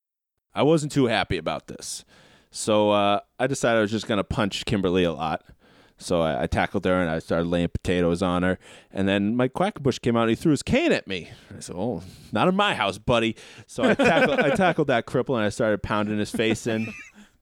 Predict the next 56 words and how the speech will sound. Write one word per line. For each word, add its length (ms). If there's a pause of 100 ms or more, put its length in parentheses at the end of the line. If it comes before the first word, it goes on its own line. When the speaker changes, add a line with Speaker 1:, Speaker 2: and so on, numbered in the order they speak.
(380)
Speaker 1:
And, 220
uh, 140 (220)
he 60
was 120
squealing, 460
and 100
he 60
was 140
whimpering, 640
and 80
he 240
was 120
asking 300
me, 60
"Oh, 140
please 280
stop, 260
please 160
stop." 160
And 80
I 80
was 80
like, 80
"Shut 200
up." 200 (340)
So, 300
uh, 240 (360)
then 160
all 200
the, 280
the 120
good 180
guys 260
came 240
out, 200
all 120
the 260
Technicos 600
came, 240
and 80
they 80
threw 220
me 100
out 160
the 60
building. 420
And 140
actually, 340
I, 160
I 120
lost 300
one 120
of 40
my 120
shoes 560 (260)
<laughs> 140